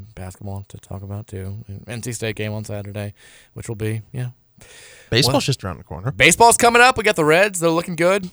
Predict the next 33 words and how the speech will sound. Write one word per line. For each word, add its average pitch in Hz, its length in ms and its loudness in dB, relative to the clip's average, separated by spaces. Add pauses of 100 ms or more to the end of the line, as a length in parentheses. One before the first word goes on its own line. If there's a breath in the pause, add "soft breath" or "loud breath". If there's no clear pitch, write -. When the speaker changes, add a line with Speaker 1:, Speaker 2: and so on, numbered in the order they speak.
Speaker 1:
making 131 300 -4
some 160 340 -8 (140)
moves 139 340 0
finally 147 340 0
in 151 80 -2
the 151 80 -2
offseason. 143 540 -2
Very 117 180 0
excited 127 300 -4
for 120 60 -10
pitchers 123 300 -6
and 113 80 -6
catchers 117 280 -4
to 117 80 -6
report. 113 420 -2 (360 soft breath)
You 110 100 -6
got 117 180 2
the 123 120 0
Elly 120 180 2
De 117 120 4
La 120 80 2
Cruz 123 300 -2
jersey 120 320 0
on 113 180 -4
today. 117 280 -6
You're 110 100 -8
looking 107 200 -10
great. 104 320 -6 (100)
Speaker 2:
Damn 90 160 -10
Speaker 1:
You're 90 80 -10
Speaker 2:
right. 117 280 -2
Speaker 1:
looking 110 220 -8
wonderful. 110 500 -6